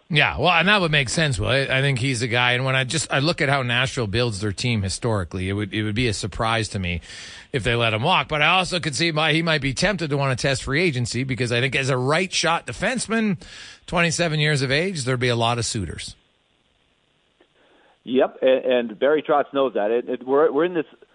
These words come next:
Speaker 2: trying to figure out how Barry Trotz ticks as a general manager, right? It, and he's learning this as, as he goes as well.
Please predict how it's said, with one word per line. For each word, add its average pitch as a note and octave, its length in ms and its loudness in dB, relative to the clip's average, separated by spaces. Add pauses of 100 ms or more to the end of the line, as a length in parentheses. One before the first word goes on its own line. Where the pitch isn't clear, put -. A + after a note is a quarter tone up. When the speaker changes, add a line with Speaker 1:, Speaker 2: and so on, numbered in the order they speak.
(540)
Speaker 2:
trying E3+ 220 0
to D#3+ 60 0 (100)
figure C#3+ 220 2
out C#3 180 4
how C3 400 2 (340)
Barry C3+ 280 4
Trotz C3 320 0 (140)
ticks E3+ 220 -2 (240)
as B2 180 2
a C3 60 -2
general B2+ 320 2
manager, B2+ 460 -2
right? A#2 240 4
It, A#2+ 260 4
and A2 80 -2
he's B2 240 0 (640)
learning C3 340 4
this B2+ 140 6 (200)
as, A#2 220 4
as B2 160 4
he B2 100 -2
goes A#2 320 4
as F2+ 160 -8
well. A#2+ 380 2